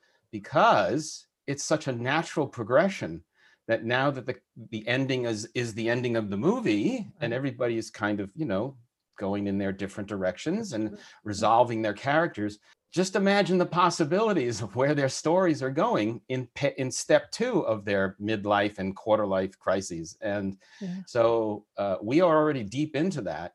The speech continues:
Speaker 1: And, uh, we definitely wanna get on that once we're, you know,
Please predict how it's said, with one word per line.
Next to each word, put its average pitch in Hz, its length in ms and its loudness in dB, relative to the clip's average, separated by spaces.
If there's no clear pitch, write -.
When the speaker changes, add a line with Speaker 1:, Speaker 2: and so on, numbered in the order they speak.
Speaker 1:
And, 98 340 -2
uh, 95 220 0
we 98 140 -6
definitely 131 320 0
wanna 120 200 -2
get 127 180 -2
on 123 220 -2
that 123 260 -4
once 107 300 -6
we're, 98 260 -2
you 110 100 -4
know, 95 220 -4